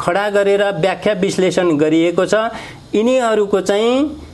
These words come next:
धर्म संस्कार अलग छ भनेर जो व्याख्या गरिन्छ, यो अपव्याख्या हो। जस्तो जनजाति वर्ग भनेर चाहिँ हाम्रो किराँतहरूलाई अलग्गै छुट्याइएको छ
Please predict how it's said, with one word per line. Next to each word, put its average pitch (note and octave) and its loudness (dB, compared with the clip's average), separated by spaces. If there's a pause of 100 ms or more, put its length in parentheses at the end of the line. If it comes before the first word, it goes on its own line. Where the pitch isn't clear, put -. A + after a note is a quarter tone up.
(140)
धर्म G#3 0
संस्कार G#3 -2
अलग G3+ 0
छ - -2 (800)
भनेर E3+ 0
जो D#3+ 0
व्याख्या D3+ -2
गरिन्छ, C#3 0
यो F3 0 (100)
अपव्याख्या C3+ -2
हो। G#2 0
जस्तो F3 0 (580)
जनजाति A3+ 0
वर्ग G3 0
भनेर F#3 2
चाहिँ G3+ 0
हाम्रो F#3 2
किराँतहरूलाई F3 0
अलग्गै F3+ -2
छुट्याइएको A#2+ -2
छ A#2 -4